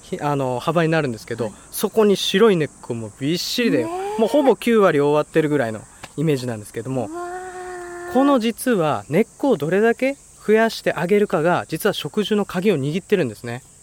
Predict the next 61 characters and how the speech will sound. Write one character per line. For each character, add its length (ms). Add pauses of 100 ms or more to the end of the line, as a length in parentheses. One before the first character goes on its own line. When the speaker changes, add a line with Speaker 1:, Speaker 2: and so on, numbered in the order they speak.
Speaker 2:
う 40
ん。 220 (220)
Speaker 1:
で、 120
実 260
は 160
僕 220
の 240 (140)
親 200
父、 240
社 140
長 220
が 100
で 80
す 100
ね、 200
三 320
十 180
年 220
前 180
か 100
ら 260
宮 180
脇 100
先 120
生 100
の 80
森 280
を 120
作 240
ろ 160
う 40
っ 20
て 160
い 40
う 20
の 80
を 240
応 80
援 120
し 100
よ 60
う 20
っ 40
て 60
こ 80
と 140
で、 160
Speaker 2:
う 20
ん。 220 (360)
Speaker 1:
建 120
て 120
た 100
会 180
社 120
な 100
ん 80
で 60
す 100
け 80
ど 100
も、 160